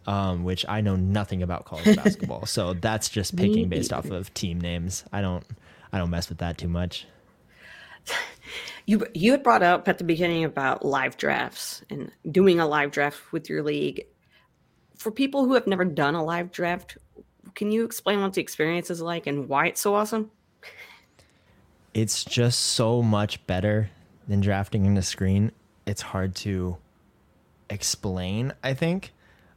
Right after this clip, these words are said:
Speaker 1: Um, but you get to make picks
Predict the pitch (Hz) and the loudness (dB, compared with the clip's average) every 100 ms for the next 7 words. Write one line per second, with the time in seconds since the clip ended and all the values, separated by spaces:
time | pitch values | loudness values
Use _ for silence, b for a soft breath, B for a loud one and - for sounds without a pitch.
0 | - 110 107 101 92 87 85 _ _ _ | -4 0 0 0 0 -2 -4 _ _ _
1 | _ _ _ - 107 101 95 - _ _ | _ _ _ -4 0 0 -2 -6 _ _
2 | _ _ _ _ _ _ _ _ _ _ | _ _ _ _ _ _ _ _ _ _
3 | _ 117 131 160 143 185 - - 180 170 | _ 0 4 4 6 2 2 2 4 6
4 | 123 107 110 120 - - 123 117 - - | 6 4 4 2 -2 0 2 2 -2 -6